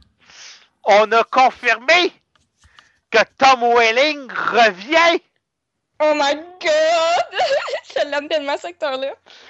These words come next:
Speaker 1: Et en Superman.
Speaker 2: Ben, je le sais bien.
Speaker 1: Et là, là, c'est comme, comment qu'ils vont faire ? J'ai ma petite idée! Parce que Supergirl,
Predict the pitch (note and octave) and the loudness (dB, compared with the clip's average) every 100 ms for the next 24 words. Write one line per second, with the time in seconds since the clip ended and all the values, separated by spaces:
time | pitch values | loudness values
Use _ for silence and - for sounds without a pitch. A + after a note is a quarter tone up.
0 | - E4 - _ _ _ _ _ G3+ G#3+ | -20 -20 -20 _ _ _ _ _ 0 2
1 | A3+ G3+ G#3 A3 - - C#4+ - C4 A#3 | 2 2 2 2 0 -4 -4 0 2 2
2 | A3+ B3+ D#4 E4+ D4+ G3 - _ _ _ | 2 2 2 2 0 -6 -16 _ _ _
3 | _ _ B3 C4 B3+ C4+ C#4+ C4+ D4+ C4 | _ _ -4 -4 -4 -6 -8 -6 -4 -2
4 | D#4 E5 D#5 _ _ _ _ _ _ _ | -2 -4 -10 _ _ _ _ _ _ _
5 | _ _ _ G#3+ A3+ G#3+ A#3 C#4 C4+ D4 | _ _ _ 0 2 2 2 4 4 2
6 | - A3 F#3+ A#3 G#3+ F3+ _ _ _ _ | 0 -4 -2 2 4 2 _ _ _ _
7 | _ - B3 A3 A3 A#3 D4+ F#4+ - - | _ -8 0 2 0 0 0 -2 -6 -18
8 | G3 G3+ F3+ G3+ F#3+ F3+ - - F#3+ G#3+ | -14 -6 0 2 2 0 -4 0 2 4
9 | C#4+ A4 G#4+ - _ _ _ _ _ _ | 2 0 -2 -8 _ _ _ _ _ _
10 | _ - A#3 D#3 G3 A3 G#3+ G#3 _ - | _ -4 -2 0 -2 0 0 -2 _ -10
11 | C#4 A#3+ _ G#3 E3+ D#3 A3+ D4+ G#4+ F#4 | -8 -8 _ -20 -10 0 2 2 -2 -6
12 | _ _ _ _ _ _ _ A3+ G3+ - | _ _ _ _ _ _ _ 0 0 -2
13 | A#3+ G#3+ - D#4+ - B3+ A3+ G3+ D4+ D#4+ | -6 -6 -4 -4 0 0 0 0 2 2
14 | G#3+ | -2